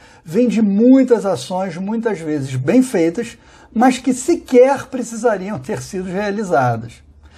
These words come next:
E aqui eu não falo só das reuniões, falo das planilhas em Excel, cujos dados poderiam ser otimizados no próprio sistema da empresa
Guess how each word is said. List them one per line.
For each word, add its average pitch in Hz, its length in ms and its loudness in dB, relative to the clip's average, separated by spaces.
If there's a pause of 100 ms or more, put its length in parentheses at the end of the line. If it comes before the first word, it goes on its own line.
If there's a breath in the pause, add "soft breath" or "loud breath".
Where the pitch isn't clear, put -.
(260 loud breath)
E 247 100 2
aqui 302 200 2
eu 349 140 -2
não 294 120 0
falo 247 320 2
só 226 240 -2
das 208 160 -4
reuniões, 143 760 -6 (200 soft breath)
falo 233 320 4
das 208 220 -4
planilhas 214 760 -2
em 202 140 -6
Excel, 180 760 2 (240 soft breath)
cujos 185 380 -4
dados 180 360 4
poderiam 180 440 -6
ser 175 240 -6
otimizados 175 800 0
no 170 160 -6
próprio 214 540 2
sistema 170 540 -8
da 165 120 -2
empresa 196 640 -2